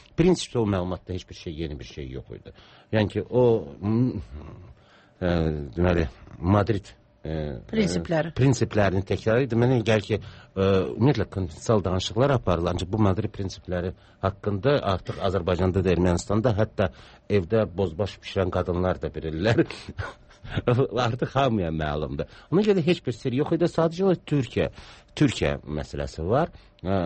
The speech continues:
Speaker 1: mənə, ə, daha, ə, inandırıcı gələn o idi ki, o idi ki, məhz Babacanın, ə, Azərbaycana səfərində, ə, məhz, ə, yaxın dövrlərdə Türkiyə yəqin ki, ə, Ermənistan-Türkiyə münasibətlərində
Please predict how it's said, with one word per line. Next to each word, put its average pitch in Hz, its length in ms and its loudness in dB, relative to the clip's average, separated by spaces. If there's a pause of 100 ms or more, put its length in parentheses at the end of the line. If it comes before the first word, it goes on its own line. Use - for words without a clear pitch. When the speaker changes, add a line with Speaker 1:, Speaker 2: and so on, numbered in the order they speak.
(220)
Speaker 1:
mənə, 131 580 2
ə, 143 280 0 (140)
daha, 147 360 2 (1000)
ə, 85 260 -2
inandırıcı 110 600 2
gələn 101 300 2
o 113 240 2
idi 90 240 -2
ki, 90 240 0 (420)
o 87 160 -2
idi 87 160 -2
ki, 92 160 -4
məhz 82 280 -2
Babacanın, 85 600 -2
ə, 76 220 -4 (140)
Azərbaycana 76 520 -2
səfərində, 104 760 2 (400)
ə, 107 160 2
məhz, 156 380 4
ə, 107 100 2 (180)
yaxın 127 440 2
dövrlərdə 123 600 2
Türkiyə 107 420 2 (160)
yəqin 123 560 4
ki, 67 220 -4 (400)
ə, 87 180 0 (460)
Ermənistan-Türkiyə 107 1400 2
münasibətlərində 80 1040 -4